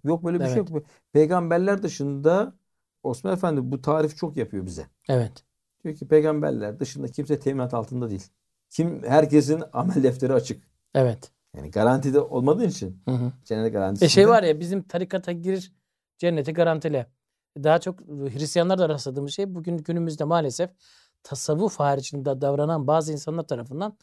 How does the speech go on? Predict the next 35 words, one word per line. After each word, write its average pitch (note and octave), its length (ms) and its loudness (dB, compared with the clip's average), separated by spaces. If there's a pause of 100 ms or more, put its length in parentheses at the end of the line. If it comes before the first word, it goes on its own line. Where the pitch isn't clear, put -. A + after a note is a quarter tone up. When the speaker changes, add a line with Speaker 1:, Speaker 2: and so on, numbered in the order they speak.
(340)
Speaker 2:
bir F3+ 100 -16
topluluk G3 440 -2
oluşturuyor. D3+ 480 -4 (320)
"Hadi F#3 200 0
bakalım C#3 380 -4
bizim, F3 360 -2 (340)
e, B2+ 420 -2
buraya D3+ 340 2
tarikata C#3 400 -2
girdiğinde D3 560 -2 (420)
cenneti C#3+ 320 0
garantiliyorsun." D3 580 -2 (120)
Öyle E3 200 2
bir E3+ 40 -8
şey. A3 280 -4 (300)
Speaker 1:
Siyasette B2+ 680 4
böyle C3 220 2
değil F3 140 -4
mi? A2 220 -10 (260)
Speaker 2:
Evet. E3+ 380 -2
Speaker 1:
Bizim, B2 400 -4
bizim B2+ 240 -2
partiye C3+ 420 4
gir, D3+ 160 -2 (220)
en, D#3 360 2 (680)
en D#3 220 4
güzel C3+ 320 6
parti, B2+ 400 2
en D3+ 240 -2
şerefli, C#3 460 0
en D3+ 360 -2
düzgün, C3+ 400 0
en F3+ 240 0
doğru D#3+ 180 4
insanlar D#3 380 -4